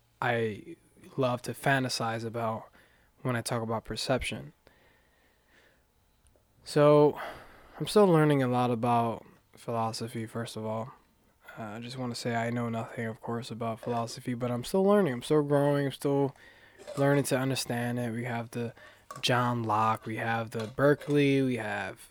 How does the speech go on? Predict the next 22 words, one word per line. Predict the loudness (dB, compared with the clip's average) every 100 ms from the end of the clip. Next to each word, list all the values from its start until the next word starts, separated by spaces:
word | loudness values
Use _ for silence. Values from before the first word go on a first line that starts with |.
| -18
uh, | -10 -10 -10 -16 -16
we | -12
have | -10 -10 -16 -20 _
different | -2 0 0 0
people, | -2 -4 -2 -6 -6
different | -4 -2 0 -4 -6 -14
philosophers | -6 0 0 0 -4 -8 -10
back | -8 -8 -6
then | -6 -4
that | -4 -8 -10 _ -20 -20 _ _ _ _ _ _ -6
had | 0 2
these | 0 -4 -4
different | -2 0 0 -2 -4 _ _ _ _ _ -10
ideas, | -8 -8 0 6 8 8 6 2 -6 -12 -18 -20 _ -20
like, | -18 -12 -4
serious | 0 0 2 6 8 8 6 2
ideas | -2 0 4 6 6 4 -2
on | -4 -4
how | 2 6 6
we | 6 4 0 -2 -8 -20 -20 _ _ _ _
explain | -4 -4 -2 2 4 2
things | 2 -2 -2 -6